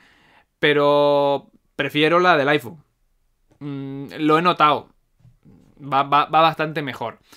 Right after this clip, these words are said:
Eh, bueno, en mi caso porque tengo el Pro. A lo mejor con el once a lo mejor no diría que hay tanta diferencia.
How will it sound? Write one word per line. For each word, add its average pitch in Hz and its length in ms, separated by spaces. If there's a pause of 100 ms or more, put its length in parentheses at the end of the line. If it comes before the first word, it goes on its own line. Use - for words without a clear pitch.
(540)
Eh, 170 760
bueno, 143 160
en 123 40
mi 123 80
caso 147 200
porque 147 180
tengo 147 180
el 135 120
Pro. 117 340
A - 80
lo 113 80
mejor 139 200
con 139 120
el 135 80
once 151 200
a - 20
lo 147 60
mejor 143 220
no 147 100
diría 143 360
que 139 60
hay 139 60
tanta 139 220
diferencia. 117 600